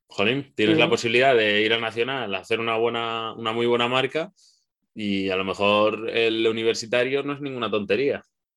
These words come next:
Speaker 2: Sí, sí, sí, sí. Habrá que replantearse las cosas de este año.
Speaker 1: Bueno, no sé, eso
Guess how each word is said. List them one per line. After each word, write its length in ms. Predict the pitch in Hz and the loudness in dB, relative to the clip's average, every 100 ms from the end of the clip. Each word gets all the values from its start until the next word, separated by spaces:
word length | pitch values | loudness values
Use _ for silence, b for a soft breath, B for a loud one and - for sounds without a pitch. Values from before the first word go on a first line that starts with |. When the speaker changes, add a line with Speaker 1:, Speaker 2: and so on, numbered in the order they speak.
| _ _ _ | _ _ _
Speaker 2:
Sí, 140 | - 175 240 _ | -10 -10 -12 _
sí, 140 | _ 175 | _ -16
sí, 260 | 175 175 | -10 -10
sí. 100 | 170 98 98 _ _ _ _ _ _ - | -10 -12 -14 _ _ _ _ _ _ -10
Habrá 380 | 151 156 156 | -2 0 2
que 180 | 160 165 | 6 6
replantearse 720 | 165 165 165 160 165 170 165 165 | 6 4 4 4 4 2 2 -2
las 200 | 151 - | -2 -2
cosas 380 | 180 185 - - | -6 -4 -8 -4
de 100 | 160 | -6
este 220 | 156 156 | -4 -6
año. 180 | 175 156 | -4 -2
Speaker 1:
Bueno, 320 | 120 110 120 | -2 -2 -4
no 100 | 110 | -6
sé, 320 | - 107 90 | -4 -4 -4
eso 520 | 92 120 113 95 101 | -4 -2 -2 -4 -8